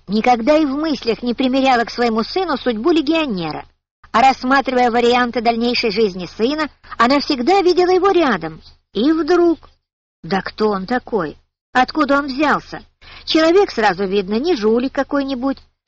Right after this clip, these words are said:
Все вопросы, помимо желания женщины, ясно читались у нее на лице. Незнакомец улыбнулся.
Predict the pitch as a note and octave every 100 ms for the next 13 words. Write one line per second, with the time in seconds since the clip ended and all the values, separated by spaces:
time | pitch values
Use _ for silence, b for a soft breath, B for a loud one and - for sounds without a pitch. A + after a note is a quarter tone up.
0 | _ - A3 F#3 F3+ F3 A3 D4+ - D4
1 | - - C4 C#4 C4+ B3 B3+ B3+ B3+ A#3+
2 | A3+ A#3+ - B3+ A#3 - - E3 A#3 C4
3 | C#4+ C#4 - G#3 A3+ - C4 G3 F#3 G#3+
4 | A3+ - C3+ A#2+ _ _ _ _ E3+ D3+
5 | D#3 D#3 F#3+ A#3 C#4+ - F#3+ F#3+ A#3 F3
6 | D3+ D3+ - B2+